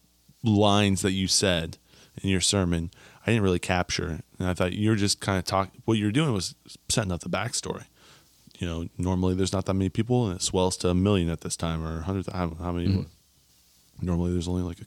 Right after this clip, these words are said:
Speaker 1: couple thousand or tens of thousands.
Speaker 2: Mm-hmm.
Speaker 1: So there's a w-, ton of people. All this stuff's happening. So you're giving the, you're setting the scene. I wasn't paying attention. I was like, "Oh, is he gonna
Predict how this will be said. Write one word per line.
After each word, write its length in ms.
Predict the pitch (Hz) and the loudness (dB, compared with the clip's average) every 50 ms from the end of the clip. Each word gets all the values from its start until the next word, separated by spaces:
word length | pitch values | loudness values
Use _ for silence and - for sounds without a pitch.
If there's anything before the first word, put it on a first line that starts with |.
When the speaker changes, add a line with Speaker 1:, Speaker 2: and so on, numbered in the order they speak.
| - | -12
Speaker 1:
couple 200 | - - - - | -12 -10 -10 -10
thousand 420 | - - - 76 80 - - - - | -12 -12 -14 -14 -14 -14 -16 -16 -16
or 180 | - - 107 123 - _ _ _ - _ | -14 -14 -16 -18 -20 _ _ _ -20 _
tens 220 | - 110 90 - | -4 -4 -2 -2
of 80 | - - | -4 -4
thousands. 520 | - - 73 - - - 82 85 - - - _ - - - - | -4 -4 -4 -4 -6 -8 -8 -8 -10 -10 -10 _ -20 -12 -8 -8
Speaker 2:
Mm-hmm. 180 | 90 - 85 | -6 -4 -4
Speaker 1:
So 100 | 85 - | -4 -2
there's 180 | 87 85 82 78 | -2 -2 -2 -2
a 40 | 80 | -4
w-, 200 | 80 82 87 85 | -6 -6 -6 -8
ton 180 | - - 113 110 | -6 -4 -4 -4
of 80 | 101 | -4
people. 240 | - - - - - - | -6 -10 -12 -12 -8 -2
All 220 | 104 107 117 117 | 2 2 4 4
this 100 | 101 - | 2 0
stuff's 200 | - 85 90 - | -2 -4 -4 -6
happening. 300 | - 80 78 - - 85 82 | -8 -8 -8 -8 -8 -6 -4
So 120 | - 104 | -2 0
you're 80 | 104 104 | 2 2
giving 220 | 113 123 120 104 | 2 2 2 2
the, 100 | 92 82 80 - - - - - - - - _ | 0 -2 -4 -8 -16 -20 -20 -20 -20 -20 -8 _
you're 80 | 101 | 0
setting 220 | - - 143 120 73 | 2 2 2 0 0
the 60 | 80 | 0
scene. 440 | - - - 120 113 98 87 82 80 - - _ _ - | 0 2 4 4 4 4 2 0 -4 -6 -14 _ _ -4
I 80 | - 104 | 0 2
wasn't 300 | 101 101 98 92 92 - | 4 4 2 2 -2 -4
paying 160 | - 92 87 85 | -2 -2 0 0
attention. 540 | 85 - 98 90 87 - 87 85 85 82 82 | -2 -2 -2 -2 -2 -2 -2 -2 -2 -2 -4
I 40 | 80 | -6
was 120 | 80 73 | -6 -8
like, 160 | 73 - - - | -10 -10 -8 -4
"Oh, 280 | 101 98 92 90 87 | -2 0 0 0 0
is 100 | 87 82 92 | -2 -4 -2
he 80 | 95 | 0
gonna 380 | 95 98 92 90 90 85 82 | 0 2 2 2 0 0 -2